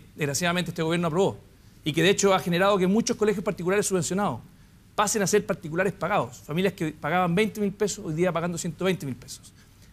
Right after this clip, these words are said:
Así como defiendo esa libertad, también defiendo la libertad de una persona de casarse con quien quiera,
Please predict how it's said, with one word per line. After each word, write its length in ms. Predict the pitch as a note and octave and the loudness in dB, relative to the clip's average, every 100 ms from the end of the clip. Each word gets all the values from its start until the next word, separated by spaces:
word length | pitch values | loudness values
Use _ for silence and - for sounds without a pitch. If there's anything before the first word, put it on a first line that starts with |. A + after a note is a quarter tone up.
| - | -14
Así 240 | - - C4 | -4 -2 0
como 160 | C#4+ | 4
defiendo 340 | B3+ A3+ A3+ A#3 | 4 4 4 4
esa 160 | B3 | 4
libertad, 500 | B3 A3+ F#3+ F#3 C#3 - - - - - - | 2 2 0 -2 -2 -6 -20 -20 -20 -20 -8
también 380 | - E3 F#3 A3 | 0 4 4 4
defiendo 440 | G#3 G3+ G3+ G#3 | 0 0 0 0
la 140 | A3 E3 | 0 2
libertad 540 | D#3+ D3+ D#3 F#3+ G3+ | 2 0 0 0 0
de 100 | D#3+ | -4
una 120 | E3+ | -2
persona 360 | E3+ D#3 F#3 F3+ | -2 -2 -2 -4
de 80 | F#3 | -4
casarse 380 | D#3+ F#3 F3+ F3 | -2 -2 -2 -2
con 100 | D#3+ | -4
quien 220 | E3+ D3+ | -2 -4
quiera, 400 | - E3 C#3+ A2 | -4 -2 -2 -2